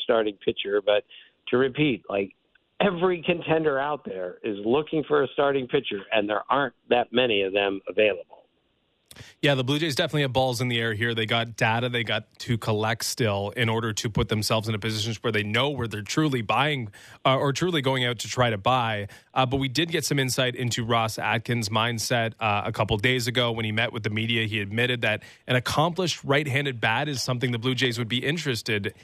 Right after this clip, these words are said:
Speaker 2: in adding before the deadline. When you hear accomplished right-handed bat, does anything come to mind in terms of candidates or potential trade partners?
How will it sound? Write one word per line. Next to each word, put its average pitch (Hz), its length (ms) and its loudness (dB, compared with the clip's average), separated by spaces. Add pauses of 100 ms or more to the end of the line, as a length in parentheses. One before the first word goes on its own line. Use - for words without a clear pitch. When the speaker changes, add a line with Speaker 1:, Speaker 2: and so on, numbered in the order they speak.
(220)
Speaker 2:
in 127 360 0 (100)
adding 117 360 0
before 117 320 -2
the 113 100 -4
deadline. 104 480 0
When 117 120 -4
you 120 120 -4
hear 127 400 -2 (260)
accomplished 165 640 0
right-handed 131 600 0
bat, 110 320 0
does 110 300 -6
anything 156 520 0
come 143 260 0
to 123 80 0
mind 123 380 0
in 120 120 -8
terms 135 260 -2
of 123 140 -4
candidates 143 520 0 (260)
or 143 160 4
potential 117 440 0
trade 104 260 0
partners? 101 520 -10